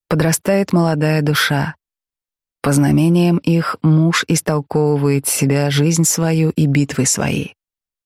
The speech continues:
Ницше превозносит Эсхила и Софокла, населявших свои пьесы мифическими персонажами,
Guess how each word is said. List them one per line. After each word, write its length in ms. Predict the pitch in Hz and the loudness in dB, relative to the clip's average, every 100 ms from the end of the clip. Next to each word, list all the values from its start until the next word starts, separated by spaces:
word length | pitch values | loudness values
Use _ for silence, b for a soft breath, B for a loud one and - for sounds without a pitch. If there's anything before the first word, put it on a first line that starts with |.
| _ _ _ _ | _ _ _ _
Ницше 400 | - 202 - - | 0 2 2 -2
превозносит 800 | 170 180 175 170 180 185 170 - | -2 0 0 2 2 2 0 -2
Эсхила 560 | 170 160 - 196 196 175 | -2 -2 -2 0 2 2
и 80 | 165 | 0
Софокла, 760 | - 170 - 180 170 156 147 - _ _ | -2 -4 -4 -4 -2 -2 -4 -6 _ _
населявших 640 | 165 156 165 156 147 - - | 0 0 0 -2 -2 -4 -4
свои 320 | - 147 147 | -2 -2 0
пьесы 380 | 156 170 160 156 | 0 0 0 0
мифическими 680 | 151 - 151 147 - 147 | 0 0 -2 -2 0 0
персонажами, 800 | 139 - - 156 151 143 143 143 | 0 -2 -2 0 0 0 0 -2